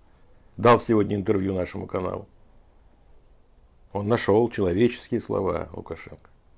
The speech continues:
Он всё вспомнил. И он согласился с тем, что сегодняшний его провал у рабочих —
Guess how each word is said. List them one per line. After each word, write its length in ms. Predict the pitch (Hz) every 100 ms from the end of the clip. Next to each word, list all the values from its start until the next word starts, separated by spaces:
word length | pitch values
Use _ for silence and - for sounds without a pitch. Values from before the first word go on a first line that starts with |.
| - -
Он 80 |
всё 240 | 85 - 120
вспомнил. 400 | - - - - - _ - _ _ _ _ _ _ -
И 80 | 92
он 180 | 98 131
согласился 640 | 139 139 135 - 127 - 107
с 60 |
тем, 160 | - 104
что 100 | -
сегодняшний 640 | 90 101 113 98 90 90
его 120 | 92 95
провал 540 | - 107 107 107 98
у 80 | 98
рабочих — 480 | 98 104 110 -